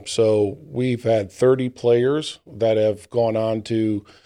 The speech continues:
gone on to bigger and better things. And I'm talking about going to play in Asia, going to play in Mexico, going to, back to affiliated ball. Uh, we haven't quite had the player that got back to the major leagues yet, but we've had several players that have made it back to triple A.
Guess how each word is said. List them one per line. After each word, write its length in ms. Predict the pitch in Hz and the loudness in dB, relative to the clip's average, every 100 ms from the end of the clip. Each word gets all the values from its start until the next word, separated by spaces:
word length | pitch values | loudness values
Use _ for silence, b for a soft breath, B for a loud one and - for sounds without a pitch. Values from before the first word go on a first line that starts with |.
| b b | b b
gone 200 | - 117 | -2 0
on 180 | 113 117 | 2 0
to 100 | 113 | -2
bigger 300 | 101 117 113 | 0 0 0
and 120 | 110 | -2
better 220 | 107 110 107 | 0 0 -2
things. 420 | 117 110 120 107 | -2 -2 -4 -6
And 80 | 107 | -6
I'm 120 | 107 | -4
talking 340 | 113 107 113 | -2 -2 -2
about 360 | 107 107 107 123 | -4 -2 -2 -4
going 200 | 113 113 | -6 -4
to 80 | 104 | -4
play 240 | 113 110 | -4 -2
in 80 | 110 | -2
Asia, 420 | 110 104 - - 110 | -4 -4 -8 -14 -6
going 420 | 110 107 107 107 | -4 -2 -2 -4
to 280 | 110 107 104 - | -2 -2 -2 -4
play 180 | 113 110 | -4 -2
in 120 | 104 | -2
Mexico, 720 | 107 107 - 107 123 139 - | -4 -4 -8 -10 -10 -10 -10
going 440 | - 107 110 107 101 | -6 -4 -2 -4 -6
to, 320 | 113 107 104 B B B B | -2 0 -2 B B B B
back 220 | 120 117 | -2 -2
to 160 | - 110 | -2 -6
affiliated 680 | 107 120 113 113 110 104 98 | -4 -4 -4 -4 -6 -6 -6
ball. 480 | 107 104 101 - _ _ _ _ - | -2 -2 -4 -10 _ _ _ _ -6
Uh, 140 | 101 | -4
we 140 | 101 | -2
haven't 240 | 110 143 156 | 0 0 0
quite 280 | 151 147 120 | 2 0 2
had 220 | 120 127 | 0 0
the 100 | 110 | -2
player 360 | - 120 120 | 0 2 4
that 140 | 110 101 | 2 0
got 260 | 113 104 | -2 -2
back 180 | 120 113 | 0 0
to 80 | - | -2
the 60 | 104 | -4
major 320 | 107 104 104 | -2 -2 -4
leagues 320 | 104 110 113 | -4 -4 -2
yet, 200 | 135 131 | 0 0
but 120 | 104 | -2
we've 200 | 101 110 | -6 -6
had 200 | 110 104 | -4 -4
several 320 | - 113 110 | -2 -4 -4
players 420 | 104 110 107 104 104 | -6 -4 -2 -2 -4
that 120 | 104 | -4
have 120 | 95 | -4
made 220 | 104 101 | -6 -8
it 80 | - | -6
back 200 | 104 98 | -6 -6
to 80 | - | -8
triple 420 | - 113 - 110 | -6 -6 -4 -2
A. 200 | 117 131 | -2 -2